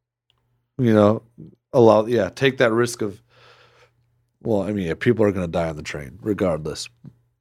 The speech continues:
But, yeah. So it's like, whose life do you take in that instance? And I know,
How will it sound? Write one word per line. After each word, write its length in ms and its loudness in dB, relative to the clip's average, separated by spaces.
But, 340 2
yeah. 300 0
So 140 0
it's 140 -4
like, 160 2
whose 320 6
life 320 4
do 100 -4
you 100 0
take 460 -2
in 100 -12
that 200 2
instance? 680 -8
And 300 -6
I 140 2
know, 320 4